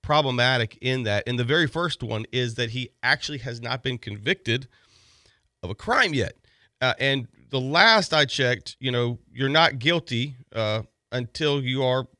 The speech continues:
guilty. But apparently in, in Colorado, that really didn't matter. As long as it kind of, we were perceived as guilty, uh, we could take this fourteenth Amendment clause, and it's really, in, you know,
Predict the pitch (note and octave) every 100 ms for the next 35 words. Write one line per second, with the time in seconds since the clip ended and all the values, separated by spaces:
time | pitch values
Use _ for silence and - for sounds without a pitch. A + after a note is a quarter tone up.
0 | _ _ _ A2+ E3 F3 - D#2 - _
1 | _ _ A#2+ - G2 F#3+ B3 A#3 D3 D#3+
2 | D3+ C3+ - C3 A#2 C3+ B2+ B2 C3 A2+
3 | A#2 - B2+ C3+ G#2 C3 - A2 G2 F2
4 | A2 G#2+ G2 B2 C#3 B2+ A2+ A2 _ -
5 | C3 A#2+ G#2 A2+ A2+ G2+ G2+ - - F#3
6 | G3+ D3+ - A2+ A2 G2 F#2+ G#2+ G2 -
7 | A2 - _ _ _ _ _ - G#2 A#2
8 | A#2+ A2+ D3+ C#3+ - B2 A#2+ A2+ - -
9 | _ _ _ - E3+ F3 F3+ D#3+ D3+ C3+
10 | C#3+ D3 B2 - C3 A#2+ A2 A2 A#2+ A#2
11 | A#2+ G#2+ A2 D3+ F#3+ C3 - A#2+ - -
12 | A2+ G#2+